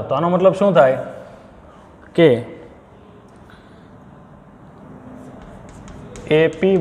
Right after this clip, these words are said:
બરાબર પી બી. આમ તમે લખી શકો, બિંદુ પી એ બિંદુ એ થી સમાન અંતર આવેલું છે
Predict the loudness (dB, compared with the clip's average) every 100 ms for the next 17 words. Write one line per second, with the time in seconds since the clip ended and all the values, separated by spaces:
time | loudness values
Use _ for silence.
0 | 4 4 4 2 -2 -4 -16 -18 -20 -10
1 | -8 -6 -8 -14 -10 -8 -8 -12 -20 -20
2 | -12 -10 -6 -2 -2 -2 -4 -2 -2 -2
3 | -12 -18 -18 -6 -2 0 0 0 0 2
4 | 0 -2 -4 -2 0 0 0 -4 -2 -2
5 | -2 0 2 2 2 -2 -4 -4